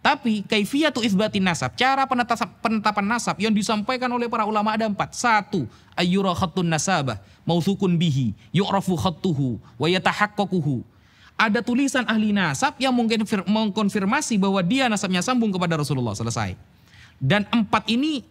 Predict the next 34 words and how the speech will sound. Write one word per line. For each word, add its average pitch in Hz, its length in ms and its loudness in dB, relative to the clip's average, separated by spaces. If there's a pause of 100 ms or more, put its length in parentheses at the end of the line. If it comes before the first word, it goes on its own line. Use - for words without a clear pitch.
(220)
kata 156 240 0
para 156 240 0
ulama, 151 320 0
adalah 139 240 -2 (160)
turuk 226 320 0 (160)
jamak 127 400 0
dari 127 240 0
torik, 120 320 -4 (160)
bukan 123 320 -2
syarat. 101 320 -6 (320)
Kalau 269 240 2
syarat, 214 480 0
satu 202 240 0
hilang, 185 400 2
hilang 123 240 -2
semua. 113 320 -2 (720)
Tapi 160 240 -2
kalau 196 240 2
turuk, 269 480 0
torik, 202 400 0
satu 185 320 -2
kena, 202 320 0
maka 135 160 0
kena 120 240 -2
semua. 101 320 -4 (680)
Nah, 92 220 -6 (320)
satu, 139 320 -4 (160)
tulisan 113 320 -2
ahli 160 80 2
nasab. 165 320 -2 (160)
Dua, 240 560 2 (320)
ada 226 320 2
bayyinah 226 560 4
syar'iyah. 226 640 0